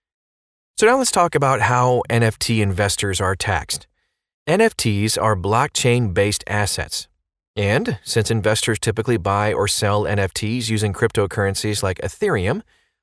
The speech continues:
this creates a crypto-to-crypto transaction. According to the I R S,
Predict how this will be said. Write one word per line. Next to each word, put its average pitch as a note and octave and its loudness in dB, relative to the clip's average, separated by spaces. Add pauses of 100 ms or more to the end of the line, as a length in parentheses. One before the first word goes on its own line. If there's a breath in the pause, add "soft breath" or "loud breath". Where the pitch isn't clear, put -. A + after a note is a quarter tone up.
(200)
this B3+ 0
creates D#3+ 2
a C#3 2
crypto-to-crypto D#3 0
transaction. G#2+ 0 (540)
According A#3+ -2
to E3 0
the C3 2
I G#2 2
R F2+ 0
S, - -6